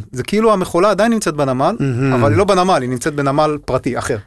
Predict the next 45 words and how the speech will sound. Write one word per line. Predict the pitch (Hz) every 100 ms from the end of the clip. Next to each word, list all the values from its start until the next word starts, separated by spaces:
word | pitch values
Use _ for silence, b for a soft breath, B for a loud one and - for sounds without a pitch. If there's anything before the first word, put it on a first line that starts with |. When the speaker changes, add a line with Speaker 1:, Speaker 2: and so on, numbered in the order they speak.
| _ -
Speaker 2:
אז | 110
זה | 113
אומר | 117
שלא | - 123
צריך | 120 92 107
לשלם | 120 - 120 113 123 117
משהו, | 113 117
לשחרר | 107 117 71 123 151
אותה | 165 185
עדיין? | 180 190 135
היא |
כאילו | 107 127
בהולד | 113 107 160 165
כזה? | 202 190
Speaker 1:
בדיוק, | 214 196 160
היא | 160
בהולד. | 214 135
היא, | 147 151
היא | 170
Speaker 2:
Mm. | 120
Speaker 1:
כאילו | 226 233
עדיין | 220 226 208 214 _ _ -
רק | 185 196
ירדה | 175 190
על | 175
הרציף | 156 175 -
מהאונייה, | 147 131 123
אז | 117
Speaker 2:
הבנתי. | 107 120
Speaker 1:
היא | 104
בא-, | 151
היא | 160 160
באותו | 160 165 208
מקום | 190 180
מבחינת | 160 - 143 -
החוק. | 127 117 110 113
Speaker 2:
מעניין. | 123 123 98 - _ _ _ _ _ _ -
אז | 104
לכם | - 143
יש | 135 135
בעצם | 113 120
אזור | 107 104 123
כזה, | 107 120 135
שטח | - 123 -
כזה? | 127